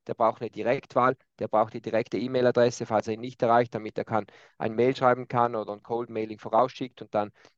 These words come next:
ähm, das entsprechend abtelefoniert. Das ist wirklich absolut entscheidend. Und Timo ist das beste Beispiel. Wir haben die I-T-Liste, wir haben eine I-T-Datenbank, die haben wir angeschrieben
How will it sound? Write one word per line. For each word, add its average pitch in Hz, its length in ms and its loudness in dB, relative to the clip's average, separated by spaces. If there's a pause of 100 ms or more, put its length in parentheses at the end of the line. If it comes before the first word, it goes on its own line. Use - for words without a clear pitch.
(120)
ähm, 107 240 -6
das 110 180 -2
entsprechend - 460 -6
abtelefoniert. 117 680 -2 (760)
Das 139 260 -4
ist - 260 -16
wirklich - 420 -4 (640)
absolut - 800 -6
entscheidend. 113 460 0
Und 113 120 -12 (280)
Timo 175 220 -2
ist 165 100 -4
das 151 100 -6
beste 160 300 -4
Beispiel. 139 340 2
Wir 131 120 -4
haben 127 200 -2
die 127 240 -12 (240)
I-T-Liste, 185 600 -4 (200)
wir 127 120 -2
haben 127 120 -2
eine 104 160 2
I-T-Datenbank, 165 680 -2 (300)
die 156 120 -2
haben 135 160 -2
wir 120 120 -2
angeschrieben 196 540 -8